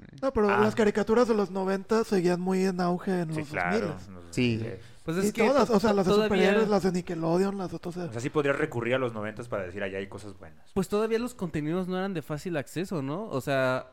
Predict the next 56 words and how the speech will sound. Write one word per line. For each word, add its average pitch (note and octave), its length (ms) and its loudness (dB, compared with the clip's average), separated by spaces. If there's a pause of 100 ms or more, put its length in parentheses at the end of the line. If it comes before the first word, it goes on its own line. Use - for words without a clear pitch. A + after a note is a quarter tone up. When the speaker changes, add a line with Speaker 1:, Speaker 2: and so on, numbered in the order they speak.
(140)
Speaker 4:
Spider-Man, D#3+ 1080 -4
bueno, C#3+ 500 -4
estas C#3+ 240 -8
caricaturas D3+ 600 -4
siempre D#3 360 -6
llegaban C#3 580 -4 (100)
tiempo D#3+ 440 -6
después C3+ 400 -8
a D#3 60 -4
México D3+ 580 -6 (180)
y D3 200 0
Speaker 1:
Ujú. - 100 8
Speaker 4:
aparte D3 320 0
tiempo F#3+ 640 -4
después D3+ 420 -6
a F#3+ 60 -2
televisión C3+ 520 -6
abierta. C3 580 -4 (380)
Speaker 2:
Así - 320 -16
Speaker 4:
O B2+ 60 0
Speaker 2:
es. A#2+ 60 -4
Speaker 4:
sea, C#3 240 -2
Speaker 3:
Sí. B2 320 2 (140)
Speaker 4:
realmente E3+ 540 0
si D#3+ 120 -8
salían D3 300 -2
en G3 60 -2
el F#3+ 80 -2
noventa C3+ 320 -2
y C3 60 -6
cinco, F#3 500 -6
en C#3 120 -4
el B2 120 -4
dos B2 160 -2
mil C3+ 200 -8
diez C#3 200 -6
ya C3 80 -6
la B2 80 -8
tenías G#2+ 260 -8
aquí. - 80 0
Speaker 1:
Claramente A3+ 420 4
Speaker 4:
Nah, A#3 60 -6
no A#3 100 8
es A#3 60 2
Speaker 1:
nuestro G#3+ 220 2
Speaker 4:
cierto. F#3+ 60 2
Speaker 1:
compañero F#3+ 520 2
y G3 60 6
amigo F#3 280 2
que F#3 120 -6
no E3 80 -2
está F3+ 160 0
aquí F#3+ 160 0
las F3+ 180 -4
vio F#3 160 -2
antes. F#3+ 540 -10